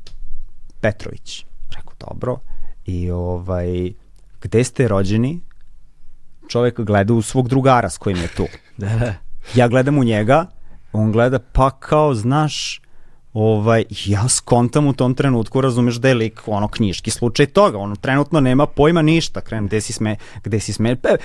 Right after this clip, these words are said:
Speaker 1: to, e, postavlja se set nekih bazičnih pitanja. U kom ste hotelu smešteni? Šta ste
Speaker 2: Da.
Speaker 1: doručkovali jutros? Ko je danas dan ili tako nešto?
Speaker 2: Da.
Speaker 1: Ja vidim čovjek, znači, veze nema gde, ono, potreščina mozga, odmah pakovanje,
Speaker 2: Da, da, da.
Speaker 1: šancova kragna, idemo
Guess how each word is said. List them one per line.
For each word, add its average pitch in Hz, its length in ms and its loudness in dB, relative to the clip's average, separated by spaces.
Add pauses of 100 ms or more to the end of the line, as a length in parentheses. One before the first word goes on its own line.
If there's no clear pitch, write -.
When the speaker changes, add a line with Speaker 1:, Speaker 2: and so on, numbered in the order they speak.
(100)
Speaker 1:
to, 277 120 -2
e, 160 500 4
postavlja 240 360 0
se - 120 -2
set 214 220 2
nekih 180 220 -2
bazičnih 117 400 0
pitanja. 85 320 -8 (180)
U 104 80 -4
kom 151 200 4
ste 131 140 -2
hotelu 113 380 0
smešteni? 90 420 -6
Šta 92 120 0
ste 180 120 4
Speaker 2:
Da. 160 60 2
Speaker 1:
doručkovali 120 560 2
jutros? - 280 -8
Ko 185 100 4
je 180 60 6
danas 165 280 2
dan 117 240 2
ili 87 120 -6
tako 117 280 -2
nešto? 90 300 -4
Speaker 2:
Da. 104 60 -4
Speaker 1:
Ja 98 180 2
vidim 92 240 -4
čovjek, 107 440 -2
znači, 92 420 -2 (320)
veze 104 580 4
nema 110 280 2
gde, 101 340 -2
ono, 78 240 -12 (120)
potreščina 101 540 -2
mozga, 107 340 0
odmah 110 400 2
pakovanje, 95 720 0
Speaker 2:
Da, 98 200 -8
da, 101 80 -6
da. 104 60 -4
Speaker 1:
šancova 147 600 4
kragna, 127 500 2
idemo 120 580 2